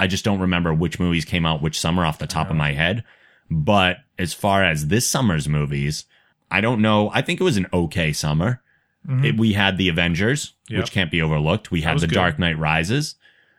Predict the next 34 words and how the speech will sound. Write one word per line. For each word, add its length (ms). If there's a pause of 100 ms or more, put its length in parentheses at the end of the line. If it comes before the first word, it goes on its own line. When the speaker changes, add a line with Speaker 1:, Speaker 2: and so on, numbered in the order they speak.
(200)
Speaker 1:
Uh, 260
we 180
had, 760 (460)
what 100
else 140
did 100
we 120
have? 260 (220)
The 100
Amazing 300
Spider-Man 420
was 140
mediocre 460
for 140
me. 300 (100)
Speaker 2:
Hmm. 160 (340)
Speaker 1:
Uh, 640 (240)
I, 160
I 120
don't 100
know. 160
I 100
did 260
like 260
a 40
lot 200
of 60
the 60
stuff 240
I 100
watched 640 (200)
this 160
summer, 440
but 420